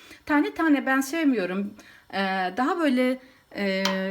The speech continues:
böyle helva kıvamında olsun, yapışsın birbirine diyorsanız, e, sıvı yağ koymayabilirsiniz. İki yüz elli gram margarin koyabilirsiniz arkadaşlar.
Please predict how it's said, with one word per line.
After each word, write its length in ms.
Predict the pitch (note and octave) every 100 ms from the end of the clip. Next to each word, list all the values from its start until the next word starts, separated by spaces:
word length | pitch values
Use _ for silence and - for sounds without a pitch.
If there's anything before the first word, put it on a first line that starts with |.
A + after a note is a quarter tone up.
| F#3+ - _ G#3+
böyle 180 | G3+
helva 400 | G3+ C4+ A#3 C#4+
kıvamında 640 | - D4+ D#4 C#4+ B3+ A#3 A3+
olsun, 340 | A3+ A3 G#3+
yapışsın 720 | A3 A3 D4+ - F#4 C#4+ - - _ -
birbirine 380 | A3 A3 A3+
diyorsanız, 640 | C4+ F#4+ - C#4+ A4+ - - -
e, 180 | - A3+
sıvı 260 | - E4 D#4+
yağ 240 | D#4 F4
koymayabilirsiniz. 840 | E4 D#4 C#4 C4+ C#4 D4 - B3 D4
İki 200 | C#4 C#4+
yüz 120 | B3+
elli 160 | C4+
gram 300 | B3+ G3+ C4+ G4+
margarin 420 | B3 G#3+ G#3+ G#3+
koyabilirsiniz 720 | G3+ E3 D#3 D3+ D3+ F3+ E3
arkadaşlar. 640 | D#3+ D3 D3+ D3+ F3+ D#3+